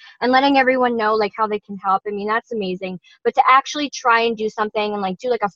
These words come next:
fundraiser or something, I was like, "I need to do a fundraiser. I need to do something." You know, me and Dina for our Meatball Lives, we were like, "How do we do a fundraiser where people can watch,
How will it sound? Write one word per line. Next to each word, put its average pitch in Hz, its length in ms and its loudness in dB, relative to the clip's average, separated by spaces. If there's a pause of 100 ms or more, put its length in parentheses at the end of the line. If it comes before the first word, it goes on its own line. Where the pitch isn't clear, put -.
fundraiser 269 460 2
or 247 240 4
something, 247 420 -2
I 226 60 -2
was 247 80 -4
like, 269 100 -4
"I 311 60 0
need 415 140 4
to - 80 -16
do 311 80 4
a - 120 2
fundraiser. 165 300 -2
I 190 100 -2
need 277 140 -2
to - 80 -18
do 254 100 -8
something." 208 540 -4 (320)
You 254 80 -2
know, 247 80 4
me 254 220 2
and 254 100 0
Dina 247 240 2
for 240 140 2
our 233 80 2
Meatball 247 360 0
Lives, 214 400 2
we 233 80 -6
were 220 120 -6
like, 214 200 -6
"How 240 140 0
do 277 100 -4
we 285 140 -4
do 240 200 -2
a 214 140 -4
fundraiser 208 520 -4
where 190 140 -6
people 233 260 -10
can 220 200 -12
watch, 220 440 -2